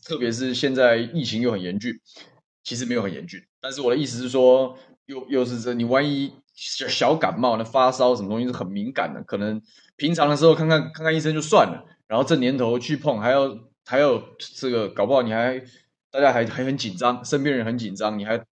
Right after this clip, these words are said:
多了很多的罪受。所以哦，从源头开始把自己身体照顾好比较重要。所以提醒大家这两天要记得加个衣服。这个礼拜大概这两天会冷，明后天会稍微回暖，但是到了周末大概温度又，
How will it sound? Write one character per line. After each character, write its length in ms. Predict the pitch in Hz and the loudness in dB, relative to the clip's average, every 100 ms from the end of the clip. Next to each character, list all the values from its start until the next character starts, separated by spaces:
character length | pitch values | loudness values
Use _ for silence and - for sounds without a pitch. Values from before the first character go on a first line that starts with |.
| _ _ | _ _
多 160 | 147 143 | -8 -4
了 60 | |
很 100 | 117 | -2
多 120 | 113 | 0
的 60 | 131 | -2
罪 220 | - 151 | 0 -2
受。 360 | 110 - - - - - - - | 0 2 2 0 -20 -20 -20 -4
所 140 | 151 | 2
以 120 | 143 | 4
哦， 180 | 127 113 | 6 4
从 160 | 113 135 | 2 0
源 220 | 139 160 | 4 4
头 160 | 156 143 | 4 4
开 160 | 151 | 4
始 140 | 143 110 | 4 -2
把 120 | 98 | -4
自 80 | 127 | -4
己 80 | |
身 160 | 117 147 | -4 -2
体 80 | 123 | 0
照 160 | 139 | 2
顾 120 | 131 110 | 2 0
好 80 | |
比 100 | 98 | -4
较 60 | 107 | -4
重 220 | 107 139 | 0 0
要。 140 | 131 113 - _ _ _ | 2 0 -4 _ _ _
所 120 | - | -4
以 40 | 123 | -2
提 80 | |
醒 120 | 131 123 | -2 2
大 80 | |
家 100 | 120 123 | 2 2
这 80 | |
两 100 | 120 | 0
天 80 | 107 | 0
要 60 | 123 | -2
记 100 | 127 | -2
得 100 | 110 | -2
加 180 | 127 127 | 2 2
个 100 | 117 | 0
衣 120 | 147 | -6
服。 160 | - - _ _ _ _ | -10 -20 _ _ _ _
这 100 | 196 | 4
个 80 | 170 | 6
礼 80 | |
拜 160 | 143 170 | 8 8
大 80 | 175 | 10
概 540 | 170 160 147 139 139 | 10 10 8 4 2
这 140 | 139 170 | 2 2
两 140 | 123 | 2
天 140 | 127 | 2
会 80 | 151 | 0
冷， 320 | 131 92 98 - - | 0 -2 -4 -10 -12
明 200 | 123 143 | -4 6
后 140 | 156 | 6
天 120 | 147 | 6
会 80 | 147 | 0
稍 140 | 147 | 2
微 80 | 139 | 2
回 180 | 123 127 | 2 0
暖， 200 | 135 - - - _ | 0 -4 -8 -20 _
但 100 | 147 | 0
是 80 | 139 | 4
到 120 | 151 | 4
了 60 | 127 | 4
周 240 | 160 156 | 6 6
末 220 | 160 135 | 6 4
大 80 | 120 | 4
概 140 | 131 123 | 4 4
温 200 | 139 139 | 2 -2
度 120 | 135 | -2
又， 160 | 131 | -2